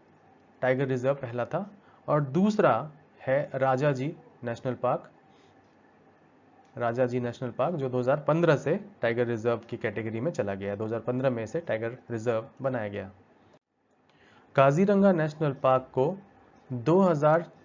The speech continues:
छह में टाइगर रिजर्व बनाया गया। अब बात करते हैं फ़ोर्टी नाइन्थ टाइगर रिजर्व कौन सा है अपने देश का, क्योंकि लास्ट तीन ये हैं, इनको हमें याद रखना चाहिए।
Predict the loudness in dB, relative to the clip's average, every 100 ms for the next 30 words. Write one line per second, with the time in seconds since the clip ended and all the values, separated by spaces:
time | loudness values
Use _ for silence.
0 | -16 0 6 6 6 -4 _ _ _ -8
1 | -6 -6 -10 -20 _ _ _ _ _ _
2 | _ _ _ _ -4 -2 -2 -4 -2 -2
3 | -2 -6 -4 -4 -4 -8 -8 -10 -14 _
4 | _ _ _ _ _ _ _ _ _ _
5 | _ _ _ _ _ _ _ 2 4 4
6 | 4 2 2 0 0 0 2 2 4 2
7 | -2 -8 2 4 4 4 2 2 0 0
8 | 0 2 0 2 2 2 0 0 0 0
9 | 0 -2 -2 2 4 4 0 0 2 2
10 | 2 2 0 0 -2 0 -2 0 0 0
11 | 2 4 4 2 -2 0 -2